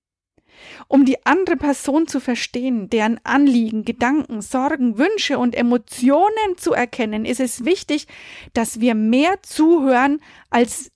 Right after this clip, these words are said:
wir selbst sprechen. <laughs> Ich hab mir deswegen einen Podcast ausgesucht, <laughs> da kann ich einfach reden. Spaß beiseite.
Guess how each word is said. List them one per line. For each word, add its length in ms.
wir 220
selbst 520
sprechen. 560
<laughs> 100
Ich 140
hab 140
mir 100
deswegen 500
einen 120
Podcast 480
ausgesucht, 580
<laughs> 240
da 100
kann 220
ich 180
einfach 480
reden. 340
Spaß 340
beiseite. 640